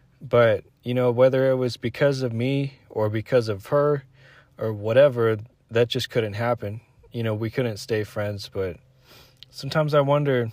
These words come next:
actually often I wonder, you know, why can't we just be cool? You know, why do people have to disappear? You know, sometimes that really hits me hard, and, uh,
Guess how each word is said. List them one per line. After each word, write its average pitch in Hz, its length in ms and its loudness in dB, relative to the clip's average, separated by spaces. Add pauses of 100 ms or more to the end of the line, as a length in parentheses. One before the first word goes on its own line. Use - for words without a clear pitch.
(840)
actually 127 320 -2
often 113 400 -2
I 98 100 -2
wonder, 95 440 -8 (640)
you 101 100 -12
know, 113 140 0
why 110 220 0
can't 143 280 -2
we 139 120 -4
just 135 360 -4 (380)
be 117 160 -4
cool? 127 480 -4 (480)
You 104 100 -10
know, 113 140 -2
why 117 180 0
do 131 100 0
people 139 320 -2
have 131 180 2
to 120 100 -6
disappear? 117 680 -6 (920)
You 107 100 -8
know, 113 260 -4 (200)
sometimes 127 520 -2
that 123 120 4
really 120 240 -2
hits 117 280 -6
me 107 100 -8
hard, 107 340 -4 (360)
and, 104 440 -8
uh, 92 280 -6